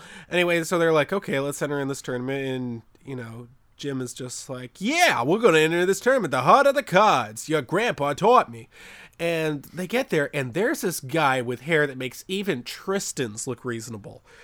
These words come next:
It is, like, whatever. I think it's like, what was, uh, the thing that we used to do on E T I? "Attention duelists, my hair." And it's just like,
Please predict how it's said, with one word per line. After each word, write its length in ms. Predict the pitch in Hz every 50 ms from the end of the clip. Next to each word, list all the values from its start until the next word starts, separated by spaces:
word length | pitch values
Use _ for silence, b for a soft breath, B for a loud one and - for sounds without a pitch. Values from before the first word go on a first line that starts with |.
| B B B B B -
It 180 | 233 233 - -
is, 560 | - 185 160 135 131 123 117 117 117 - - b b b b b b b _ -
like, 300 | 196 196 214 196 165 - - - _ _ _
whatever. 600 | 160 147 147 208 285 349 370 349 330 294 302 - 180 -
I 120 | - 233
think 160 | 220 - 311
it's 140 | 294 262 -
like, 180 | 254 233 202 -
what 160 | 196 202 214
was, 200 | 220 233 214 -
uh, 500 | 247 226 220 220 214 214 214 208 208 202 196
the 180 | - 202 196
thing 180 | 196 - 214 202
that 80 | 208 196
we 80 | 202
used 100 | 208 196
to 80 | - 208
do 120 | 202 208
on 80 | 202 196
E 80 | 190
T 160 | 196 - 202 190
I? 120 | 202 202
"Attention 680 | 196 190 - - - - 175 226 240 - - 208 190
duelists, 480 | 143 170 196 196 180 135 120 131 - -
my 240 | 147 160 170 175 170
hair." 500 | 123 147 170 202 202 165 139 123 113 107
And 180 | 107 123 143 156
it's 140 | 160 147
just 180 | - 190 - -
like, 260 | 180 151 131 - -